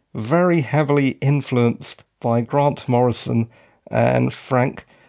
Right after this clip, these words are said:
Quitely's We Three from two thousand and four. That is a comic book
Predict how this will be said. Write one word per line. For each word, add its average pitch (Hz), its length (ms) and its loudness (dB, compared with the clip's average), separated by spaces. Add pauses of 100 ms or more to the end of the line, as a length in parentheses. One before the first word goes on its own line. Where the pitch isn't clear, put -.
(260)
Quitely's 117 920 -2 (420)
We 120 420 -2
Three 185 500 -2
from 131 240 -4
two 151 260 0
thousand 131 600 -2
and 113 220 -2
four. 104 640 -4 (1900)
That 226 240 0
is 180 340 0
a - 60 -2
comic - 440 0
book 117 360 0